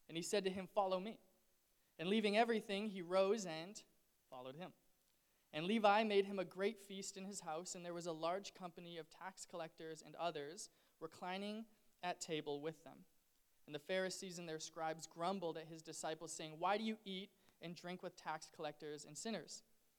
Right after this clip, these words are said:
And Jesus answered them, 'Those who are well have no need of a physician,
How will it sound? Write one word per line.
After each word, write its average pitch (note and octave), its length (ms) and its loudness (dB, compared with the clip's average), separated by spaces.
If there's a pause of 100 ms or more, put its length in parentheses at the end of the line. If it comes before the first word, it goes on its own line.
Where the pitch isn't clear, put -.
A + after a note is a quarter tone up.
(300)
And C#3+ 100 -12
Jesus E3 420 -2
answered F3 360 -2
them, C#3 260 -12 (600)
'Those F3 300 6
who A3+ 140 0
are G#3+ 80 6
well D3+ 280 2
have D#3+ 220 -4
no E3 320 -6
need D#3 360 -8
of D3 120 -12
a C#3+ 80 -8
physician, D3 560 -10